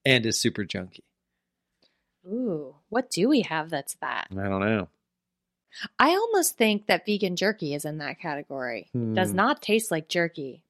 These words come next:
Speaker 2: but when I'm eating it,
Speaker 1: Hmm.
Speaker 2: it's so good.
Speaker 1: Maybe.
Speaker 2: I'm eating it going, "This isn't jerky," but I'm enjoying what is going into my mouth right now.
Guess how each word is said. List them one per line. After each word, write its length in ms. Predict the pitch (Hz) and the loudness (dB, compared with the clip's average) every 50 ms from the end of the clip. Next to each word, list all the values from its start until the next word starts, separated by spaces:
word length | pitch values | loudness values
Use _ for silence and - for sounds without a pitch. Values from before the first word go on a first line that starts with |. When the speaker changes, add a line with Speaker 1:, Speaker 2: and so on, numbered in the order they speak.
| _ - | _ -6
Speaker 2:
but 100 | 151 147 | -4 -2
when 160 | 160 156 165 | -2 0 0
I'm 160 | 165 175 185 | 2 2 4
eating 300 | 202 240 262 220 185 165 | 4 4 6 4 4 2
it, 220 | 151 139 139 - _ _ _ _ _ _ _ _ _ _ _ - | 0 -4 -6 -10 _ _ _ _ _ _ _ _ _ _ _ -6
Speaker 1:
Hmm. 260 | 123 117 110 107 107 | -4 -2 0 0 2
Speaker 2:
it's 220 | 107 101 101 98 - | 2 0 0 0 2
so 220 | 214 214 220 202 | 4 4 4 4
good. 460 | - - 175 165 160 139 135 160 - _ _ _ _ _ _ _ _ _ _ _ _ _ _ _ _ _ _ - | 4 2 2 2 2 0 -2 -8 -14 _ _ _ _ _ _ _ _ _ _ _ _ _ _ _ _ _ _ -4
Speaker 1:
Maybe. 680 | 131 131 135 135 131 123 117 104 - 90 90 90 - _ _ _ _ _ _ _ - | 0 2 4 6 6 4 4 2 -2 -8 -12 -14 -20 _ _ _ _ _ _ _ -2
Speaker 2:
I'm 140 | 208 208 214 | 0 2 2
eating 280 | 214 226 240 254 240 220 | 4 2 4 4 6 6
it 140 | 208 180 190 | 4 4 4
going, 260 | 214 208 196 190 196 | 4 4 4 4 4
"This 160 | 220 262 - | 2 2 2
isn't 280 | 277 254 220 214 175 160 | 2 0 0 0 -2 0
jerky," 560 | 175 180 190 196 - 185 151 139 - 165 - _ _ _ - | 2 4 4 2 2 -2 -6 -6 -8 -10 -16 _ _ _ -2
but 80 | - 170 | 2 4
I'm 220 | 175 202 240 226 | 6 6 6 4
enjoying 480 | 202 190 180 - 196 190 190 175 170 160 | 2 2 2 4 4 4 4 4 2 0
what 140 | 156 156 147 | 0 -2 -2
is 140 | 147 147 151 | -2 -4 -4
going 300 | - 175 160 160 160 156 | -2 0 0 0 0 0
into 200 | 156 147 - - | -4 -6 -6 -8
my 120 | 143 139 147 | -8 -6 -2
mouth 280 | 143 147 147 143 - | 0 0 0 0 -4
right 160 | - - - - | -6 -8 -8 -8
now. 300 | - - - - 175 | -10 -12 -12 -12 -14